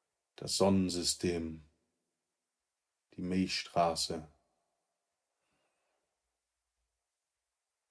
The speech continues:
die Galaxien,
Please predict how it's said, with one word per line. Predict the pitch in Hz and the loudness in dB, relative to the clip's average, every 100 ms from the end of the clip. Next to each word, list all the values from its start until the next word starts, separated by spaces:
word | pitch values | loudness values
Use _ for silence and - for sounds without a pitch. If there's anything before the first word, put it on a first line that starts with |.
| _ _ _ _ _ _ _ _ _ _ - | _ _ _ _ _ _ _ _ _ _ -20
die | 139 | -12
Galaxien, | 92 87 85 - 101 98 98 92 85 | -8 -6 -2 0 2 2 2 0 -4